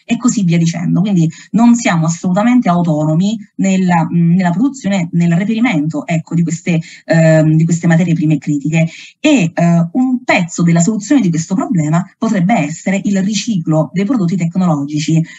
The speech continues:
Quindi il corretto conferimento dei rae è importante non solo per una questione di impatto ambientale, ma anche appunto per una questione di difficoltà di reperimento di queste materie critiche, di costi economici e sociali che ne conseguono.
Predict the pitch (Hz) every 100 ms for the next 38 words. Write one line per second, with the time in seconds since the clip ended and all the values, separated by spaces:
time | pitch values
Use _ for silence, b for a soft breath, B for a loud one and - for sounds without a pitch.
0 | _ 247 202 165 160 185 - - 254 240
1 | 180 170 170 180 190 226 185 147 156 165
2 | 143 147 156 208 - 247 254 254 247 233
3 | - 180 160 156 160 135 185 185 - 339
4 | 220 165 175 170 170 170 - 220 185 165
5 | 165 170 165 160 160 160 160 160 151 151
6 | 156 165 B B - 269 214 165 170 175
7 | 202 208 - _ 190 - 160 165 170 180
8 | 170 175 180 196 190 170 175 165 165 -
9 | 233 185 170 170 - 190 185 180 233 170
10 | - - 147 143 160 165 156 147 - 147
11 | 151 165 165 165 190 220 240 B - 175
12 | 208 175 - 160 226 156 165 175 - 170
13 | - 180 143 165 156 147 156 156 139 123
14 | 165 160